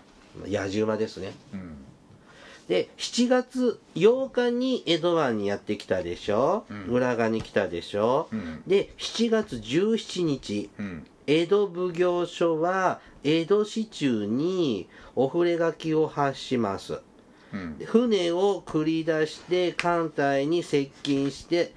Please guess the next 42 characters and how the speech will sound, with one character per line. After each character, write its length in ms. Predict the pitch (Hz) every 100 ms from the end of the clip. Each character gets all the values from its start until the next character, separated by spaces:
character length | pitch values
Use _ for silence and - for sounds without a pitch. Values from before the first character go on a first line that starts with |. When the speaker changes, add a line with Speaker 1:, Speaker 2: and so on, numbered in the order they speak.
| - - -
Speaker 1:
す 220 | - 160
る、 280 | 175 202 165
え 220 | 131 131 123
ー 40 |
と、 220 | - 117
蒸 280 | 117 156 170
気 100 | -
船 260 | - 160 156
の 120 | 151
見-、 380 | - 156 156 151
見 320 | - 156 156 147
物 320 | 147 - 151
を 300 | 165 180 180 - -
禁 220 | 190 190
止 180 | - 147
し 80 | -
た 140 | 127
そ 180 | - 82
う 40 |
で 100 | -
す。 180 | - - - 110
Speaker 2:
う 40 |
ん。 200 | 107 80 - - - - - - -
Speaker 1:
こ 100 | 180
ん 80 | 190
だ 80 |
け。 240 | 196 180 - - - - - - - - -
で 140 | - 262
も、 220 | 165 113 156
丘 220 | 165 233
の 140 | 240
上 160 | 240 226
か 160 | 226 220
ら 100 | 139
は 100 | 98
見 120 | 107
て 160 | 101
も 120 | 85 87
い 80 | 101
い 40 |
ん 120 | 76
だ。 120 | -